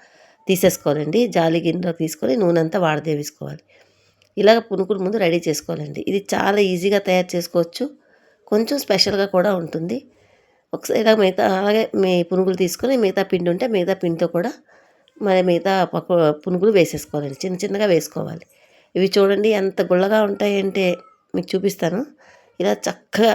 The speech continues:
మొత్తం పునుగులన్నీ వేసుకొని ఆయిల్లోంచి తీసేసుకోవచ్చు. ఇప్పుడు ఇలా ఈ పిండిలోని మీకు కావాలి అనుకుంటే కొంచెం ఉల్లిపాయ ముక్కలు, జీలకర్ర, కొత్తిమీర, కరివేపాకు వేసుకొని పు-, వేసుకుంటే మెత్తన పకోడీలాగే ఉంటుందండి, same as it is-గా.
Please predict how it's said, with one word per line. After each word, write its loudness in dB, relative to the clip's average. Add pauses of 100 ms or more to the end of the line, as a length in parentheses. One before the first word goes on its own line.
(100)
మొత్తం -6
పునుగులన్నీ 0
వేసుకొని -2
ఆయిల్లోంచి -2 (540)
తీసేసుకోవచ్చు. -4
ఇప్పుడు 0
ఇలా 6 (140)
ఈ -2
పిండిలోని -4
మీకు -4
కావాలి 0
అనుకుంటే -4 (420)
కొంచెం 0
ఉల్లిపాయ 2
ముక్కలు, -2
జీలకర్ర, 0 (200)
కొత్తిమీర, -2 (240)
కరివేపాకు 0
వేసుకొని -2
పు-, -10 (440)
వేసుకుంటే 0
మెత్తన -2
పకోడీలాగే 0
ఉంటుందండి, -2
same -2
as -6
it -12
is-గా. -8